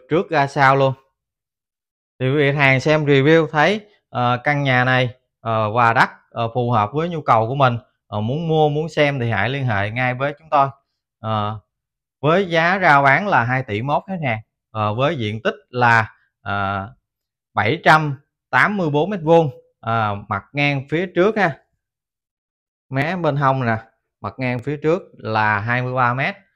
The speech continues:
có chiều dài là ba mươi ba mét ha. Cạnh bên đây thì chúng ta dài là ba mươi lăm ha.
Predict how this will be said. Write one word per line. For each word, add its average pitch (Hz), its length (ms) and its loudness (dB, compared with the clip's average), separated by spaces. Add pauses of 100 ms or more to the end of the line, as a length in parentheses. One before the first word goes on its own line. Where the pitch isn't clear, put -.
(180)
có 156 200 -2
chiều 131 220 -4
dài 110 340 2
là 107 240 0
ba 127 240 2
mươi 135 120 -4
ba 135 140 4 (120)
mét 165 180 -4
ha. 175 160 -2 (420)
Cạnh 113 260 -2
bên 139 180 -2
đây 139 180 2 (100)
thì 117 160 -2
chúng 143 160 -12
ta 143 160 0
dài 110 320 -2
là 131 140 0
ba 120 180 4
mươi 131 120 0
lăm 127 140 0 (100)
ha. 151 100 -2